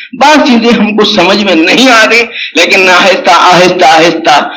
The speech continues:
سمجھتے سمجھتے آدمی سمجھتا ہے۔ اللہ پاک اپنا خصوصی کرم سے ہماری ان مجلسوں کو قبول فرمائے اور افراط اور تفریط سے پاک کر کے اللہ تعالیٰ رسوم، پیدا رسوم اور رواج سے ہمیں پاک فرما دے اور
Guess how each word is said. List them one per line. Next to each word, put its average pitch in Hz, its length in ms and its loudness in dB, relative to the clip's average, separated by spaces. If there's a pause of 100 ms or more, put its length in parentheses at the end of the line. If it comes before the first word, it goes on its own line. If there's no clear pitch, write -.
(280)
سمجھتے 170 500 0
سمجھتے 160 460 0
آدمی 165 300 0
سمجھتا 190 440 0
ہے۔ 165 100 0 (340)
اللہ 220 320 2
پاک 208 300 0
اپنا 196 180 -6
خصوصی 175 520 -6
کرم 220 300 0
سے 143 240 -2 (420)
ہماری 185 420 2
ان 170 160 0
مجلسوں 160 400 0
کو - 60 0
قبول 202 460 -4
فرمائے 175 320 -4 (460)
اور 208 140 0
افراط 247 400 0
اور 214 140 -2
تفریط 214 400 0
سے 196 60 2
پاک 202 320 0
کر 175 100 2
کے 151 200 0 (380)
اللہ 190 380 2
تعالیٰ 180 240 2
رسوم، - 380 -2
پیدا 220 300 2
رسوم 175 340 -2
اور 151 80 0
رواج 156 360 2
سے 160 80 -2
ہمیں 151 160 0
پاک 170 360 0
فرما 202 220 2
دے 175 200 0 (960)
اور 175 100 2